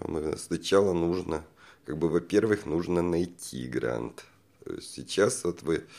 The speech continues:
как бы, в связи с присоединением Украины к программе "Горизонт две тысячи двенадцать" возможности расширились. Э, вот. И, как бы, нам это новое, нам еще предстоит их осваивать.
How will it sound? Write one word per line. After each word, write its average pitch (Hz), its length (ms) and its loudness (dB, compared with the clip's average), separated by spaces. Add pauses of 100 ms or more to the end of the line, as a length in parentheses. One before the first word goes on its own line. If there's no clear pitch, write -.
(280)
как 69 100 -12
бы, 78 140 -4
в - 40 -4
связи 73 360 -8
с - 300 -10
присоединением 76 920 0
Украины 76 600 0
к - 80 -12
программе 73 640 2
"Горизонт 73 640 0
две 80 120 -6
тысячи - 540 -8
двенадцать" 92 760 0
возможности 85 800 0
расширились. 69 1000 0 (1800)
Э, 78 420 0
вот. 73 400 0 (300)
И, 71 240 -6
как 73 300 -6
бы, 76 100 0
нам 76 260 2
это 71 460 2
новое, 95 520 10
нам 73 320 -4
еще - 280 -6
предстоит 87 840 0
их - 220 -4
осваивать. 64 880 -4